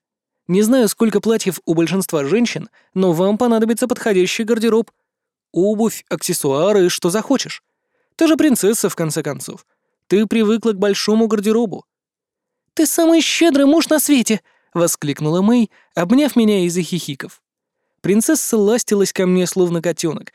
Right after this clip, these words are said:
соскучившийся по любви. «Тебе что-нибудь нужно, Аманита?» спросил я у демоницы,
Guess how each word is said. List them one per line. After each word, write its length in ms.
соскучившийся 800
по 100
любви. 420
«Тебе 240
что-нибудь 380
нужно, 280
Аманита?» 460
спросил 480
я 180
у 100
демоницы, 600